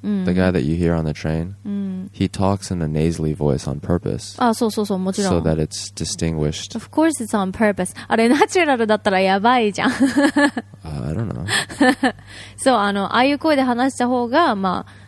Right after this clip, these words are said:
Speaker 1: あ、あの、電車で他に話してる人の声にかき消されないっていう。
Speaker 2: うん。
Speaker 1: らしいんだけど、たまにやりすぎて全然何言ってるかわかんない人いるよね。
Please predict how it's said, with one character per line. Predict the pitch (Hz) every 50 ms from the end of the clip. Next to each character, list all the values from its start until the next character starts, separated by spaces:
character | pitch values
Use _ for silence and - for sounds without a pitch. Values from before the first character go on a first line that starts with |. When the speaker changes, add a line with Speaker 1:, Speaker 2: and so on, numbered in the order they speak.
| - -
Speaker 1:
あ、 | - - 185
あ | 180 175
の、 | 170 175
電 | 175 220 233 233
車 | - 247 226
で | 208 233 233
他 | 226 208 208 - 220 220
に | 220 226
話 | 202 220 214 233 -
し | -
て | -
る | 180 170 175
人 | - -
の | 165 165 160
声 | 165 196 180
に | 170 165
か | 185 - 180
き | - - -
消 | - 180
さ | 175 - 185 175
れ | 175 175
な | 170 151 127
い | 156
っ |
て | 175 - - -
い | - - - -
う。 | - - - - - - - - -
Speaker 2:
う | 92
ん。 | 87 78 73 71 - - - - - - - - - -
Speaker 1:
ら | - 208 226
し | - - 320
い | 359 320
ん | 247
だ | 214
け | 190 - 175
ど、 | - 175 180 180 170 - - - - - -
た | - 269
ま | 294 349
に | 381 359
や | 285 254
り | 277 302
す | - 370
ぎ | 302 285 254
て | 196 185 180 180 175
全 | 180 226 247 262
然 | 240 269 262
何 | 254 269
言 | 262 233
っ | -
て | 196
る | 180 180
か | - 156
わ | 165 170
か | - 196
ん | 185
な | 170 170
い | 185
人 | 190 - 175
い | 175 170
る | 175 175
よ | 170 - -
ね。 | 180 175 180 185